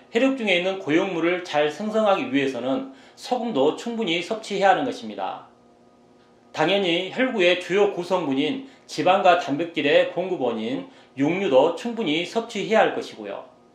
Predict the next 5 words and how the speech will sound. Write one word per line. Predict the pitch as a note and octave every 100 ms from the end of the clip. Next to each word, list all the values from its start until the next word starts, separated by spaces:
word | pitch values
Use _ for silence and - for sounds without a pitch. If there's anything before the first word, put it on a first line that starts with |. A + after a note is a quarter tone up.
| _ _ _ _ _ _ _ _ _ _ _ _ _ _
소금은 | - - A#3+ A3 F3 G3 G3 - -
혈액의 | B3 B3+ G#3 D#3 E3+
절반 | - D#3 G3 E3
이상을 | D3 F#3+ F#3
차지하는 | - F3+ E3+ B2+ C3 -